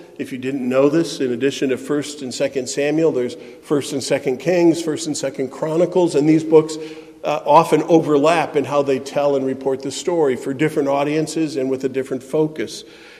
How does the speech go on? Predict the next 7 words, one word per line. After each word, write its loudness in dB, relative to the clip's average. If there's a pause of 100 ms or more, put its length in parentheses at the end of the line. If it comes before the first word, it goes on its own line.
In 2
First 4
Corinth-, 2
in -4
First 0
Chronicles 2
ten, 0